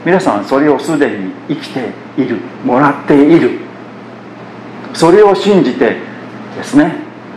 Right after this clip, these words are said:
ああ、こんな恵みをいただいて感謝だなと思って生きるか、いや、よくわからないな、もしかしたらもらってないかもしれないし、嘘かもしれないぞ、みたいに疑いながら生きるとでは、生き方が天と地の差があると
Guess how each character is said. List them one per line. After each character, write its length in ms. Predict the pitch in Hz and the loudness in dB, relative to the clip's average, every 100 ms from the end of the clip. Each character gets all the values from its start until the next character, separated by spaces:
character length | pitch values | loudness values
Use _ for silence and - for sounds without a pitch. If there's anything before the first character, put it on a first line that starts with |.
| - - | -16 -4
あ 480 | 123 143 175 - 175 | 0 4 4 4 2
あ、 40 | - | 2
こ 100 | 185 | 0
ん 400 | 202 220 220 202 | 0 -4 0 4
な 80 | |
恵 180 | 190 185 | 6 6
み 220 | 170 180 180 | 4 4 4
を 100 | 170 | 4
い 60 | |
た 100 | 180 | 4
だ 120 | 180 | 2
い 40 | 170 | 2
て 80 | 175 | 0
感 220 | 180 180 | 0 0
謝 160 | 180 | 0
だ 120 | 170 170 | 0 2
な 180 | 170 180 | 0 2
と 120 | 135 | 2
思 180 | 131 139 | 4 2
っ 100 | - | 2
て 140 | 127 | 2
生 140 | 123 - | 2 2
き 60 | |
る 120 | 135 | 0
か、 260 | - 127 - - - - - | 2 0 0 -10 -14 -14 -2
い 40 | |
や、 60 | 139 | 0
よ 180 | 123 139 | 0 -2
く 140 | 139 | 2
わ 120 | 123 | 2
か 100 | 160 | 4
ら 120 | 147 | 2
な 160 | 151 170 | 4 2
い 60 | 151 | 4
な、 140 | 135 | 4
も 160 | 135 147 | 4 2
し 80 | |
か 80 | 156 | 0
し 80 | 123 | 0
た 80 | 127 | 0
ら 80 | 117 | 0
も 140 | 113 | 0
ら 80 | 131 | -2
っ 80 | 131 | 0
て 100 | 139 | 0
な 140 | 165 | 0
い 40 | |
か 120 | 185 151 | 2 2
も 100 | 135 | 2
し 100 | 139 | 0
れ 100 | 135 | 2
な 120 | 135 | 2
い 40 | 131 | 0
し、 100 | 117 | -6
嘘 180 | - | -6
か 120 | 185 190 | -4 -4
も 100 | 180 | -2
し 120 | 165 | -2
れ 100 | 156 | 0
な 160 | 165 | 2
い 60 | 160 | 2
ぞ、 80 | 170 180 | 2 2
み 140 | 160 | 2
た 120 | 139 | 2
い 60 | 113 | 0
に 140 | 113 | -2
疑 340 | 117 - 165 170 | 0 2 4 4
い 80 | 165 | 6
な 120 | 156 | 4
が 100 | 127 | 4
ら 120 | 110 | 2
生 140 | 113 | 0
き 80 | 139 | 2
る 140 | 127 120 | 0 2
と 160 | 131 | 0
で 100 | 123 | 2
は、 380 | 117 160 117 - - - - | 4 4 4 -2 -12 -12 -10
生 80 | |
き 140 | 156 - | -8 -2
方 220 | 190 175 | 0 2
が 140 | 110 | -2
天 280 | 110 170 165 | 0 2 2
と 100 | - | -2
地 160 | 127 156 | -2 0
の 140 | 127 | 0
差 180 | - 110 | 0 -2
が 200 | 117 113 | 2 2
あ 80 | 147 | 2
る 120 | 120 117 | 0 -2
と 180 | 185 214 | 0 0